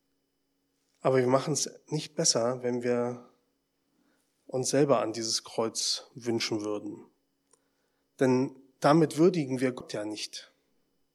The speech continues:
Aber es wäre doch Lobpreis Gottes zu sagen, „Herr, danke, dass du da hängst,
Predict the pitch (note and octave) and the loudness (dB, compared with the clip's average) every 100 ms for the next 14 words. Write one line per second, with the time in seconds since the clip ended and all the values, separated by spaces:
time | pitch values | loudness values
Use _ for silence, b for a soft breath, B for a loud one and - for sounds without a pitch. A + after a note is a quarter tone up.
0 | _ _ _ _ _ _ _ _ _ _ | _ _ _ _ _ _ _ _ _ _
1 | _ _ _ _ _ C3 C#3 C3+ - D3 | _ _ _ _ _ 2 4 4 4 4
2 | C#3 B2+ C3+ E3+ A3+ B2 - A2+ A2+ - | 4 2 6 8 8 4 -2 0 0 -2
3 | D#3 D#3 A#2+ - - A#2 A#2+ A#2+ A#2 A#2 | -2 0 0 0 0 0 2 2 0 -4
4 | A#2 - B B B B B - - D#3+ | -8 -10 B B B B B -16 0 4
5 | C#3+ C3+ D#3+ F#3+ B2+ G#2+ B2 - _ _ | 4 4 0 2 0 -2 -8 -16 _ _
6 | _ _ _ _ _ - A#2+ - - B3 | _ _ _ _ _ -8 -2 -2 0 0
7 | C4 - - - - - - | 0 0 -4 -10 -8 -8 -10